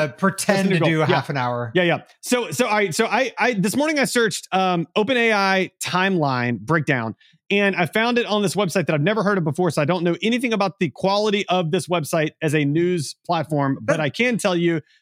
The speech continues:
Speaker 1: that the, the timeline breakdown is the best I've seen. It's on, uh, Benzinga, whatever that is.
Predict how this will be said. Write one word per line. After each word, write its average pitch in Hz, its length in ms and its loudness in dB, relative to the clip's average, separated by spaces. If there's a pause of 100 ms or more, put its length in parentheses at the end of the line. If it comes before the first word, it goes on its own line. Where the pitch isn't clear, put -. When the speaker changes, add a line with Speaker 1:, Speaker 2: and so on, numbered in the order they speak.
(160)
Speaker 1:
that 170 340 0 (100)
the, 151 300 0 (200)
the 139 320 -4
timeline 208 440 0
breakdown 170 280 2
is 127 120 -2
the 127 80 0
best 156 260 0
I've 139 100 -2
seen. 131 220 -2
It's 123 140 -4
on, 147 280 0
uh, 127 160 -4
Benzinga, 151 960 -2 (120)
whatever 147 280 -4
that 113 200 -4
is. - 200 -18